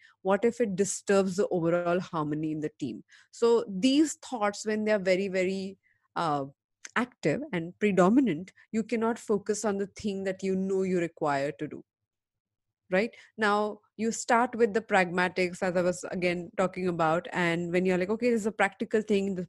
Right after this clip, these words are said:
person needs to go," and you're very clear about it. But as you start walking into it, emotions take over. Right? So there is this beautiful part about, for leaders, they must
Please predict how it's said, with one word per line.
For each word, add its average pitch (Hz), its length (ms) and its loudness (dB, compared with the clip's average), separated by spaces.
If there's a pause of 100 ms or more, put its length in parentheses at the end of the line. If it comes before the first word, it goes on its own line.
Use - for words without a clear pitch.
person 175 260 -2
needs 233 280 0
to 262 100 0
go," 180 260 2 (240)
and 208 140 2
you're 220 160 4
very 202 220 2
clear 175 300 2
about 135 340 0
it. - 120 -8 (240)
But 190 180 -6
as 220 260 4
you 269 120 0
start 247 320 0
walking 196 420 -2
into 240 300 -4
it, 160 200 -2 (300)
emotions 220 1000 -2
take 185 300 -2
over. 151 320 -4 (1400)
Right? 214 260 4 (140)
So 254 100 -4
there 254 120 6
is 254 140 4
this 269 180 0 (800)
beautiful 277 480 2
part 208 320 2
about, 185 400 4
for 202 160 -2
leaders, 190 600 0
they 196 120 0
must 202 560 0